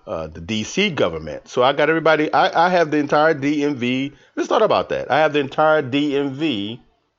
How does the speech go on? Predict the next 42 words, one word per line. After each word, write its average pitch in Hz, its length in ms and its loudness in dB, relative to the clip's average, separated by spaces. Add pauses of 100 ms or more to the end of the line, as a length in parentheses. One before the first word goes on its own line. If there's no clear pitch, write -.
(100)
captured 170 480 2
now. 73 260 -6
So - 160 -4
I 101 100 0
got, 101 320 -2
I 98 80 0
got, 107 300 -4 (300)
<laughs> - 300 -14
I 135 120 4
got 110 180 2
Howard 160 400 2
County 143 300 2
pulled 131 320 2
over 127 160 4
in 143 80 -2
Maryland. 98 460 0 (360)
I 101 100 2
got 110 200 0
a 101 80 -2
ticket 151 360 0
in 147 120 0
Virginia, 107 560 -4 (200)
and 117 180 0
I 117 140 2
got 113 160 0
a 113 40 -4
speed 139 360 -4
camera 117 300 2
in 107 220 -4
D 113 160 -2
C. 131 140 -2
I 160 60 4
got 190 120 2
the 175 80 -2
trifecta 208 720 0 (500)
of 143 140 0
tickets - 520 -4 (220)
and 117 240 -2
or 110 320 4
law 107 460 0
enforcement 98 540 -6
assholes. 71 600 -6